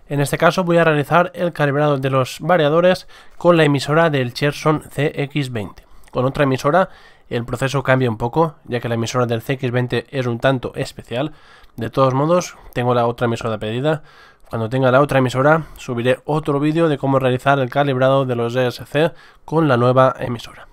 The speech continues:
De todos modos, podéis probar este modo con otra emisora, a ver si por casualidad os funcionara, que realmente no lo sé, pero podéis probarlo y a ver qué pasa.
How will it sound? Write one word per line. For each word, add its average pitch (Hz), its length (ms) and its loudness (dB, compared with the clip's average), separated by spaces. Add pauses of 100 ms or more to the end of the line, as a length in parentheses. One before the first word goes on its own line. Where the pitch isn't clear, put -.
(140)
De 123 140 -4
todos 123 240 2
modos, 165 320 2
podéis 131 300 -6
probar 127 400 4 (420)
este 135 280 -4
modo 156 380 2 (440)
con 131 120 -2
otra 127 200 2
emisora, 131 320 0
a 160 40 4
ver 123 140 0
si 120 280 -4 (220)
por 117 200 -10
casualidad 123 500 -2 (100)
os 143 140 -4
funcionara, 120 580 -2 (300)
que 131 120 -10
realmente 123 440 -2
no 139 120 0
lo 120 120 -2
sé, - 240 -16
pero 120 180 -4
podéis 143 220 0
probarlo 147 400 2
y 131 40 0
a 120 40 2
ver 117 140 -2
qué 104 100 -10
pasa. 151 260 -10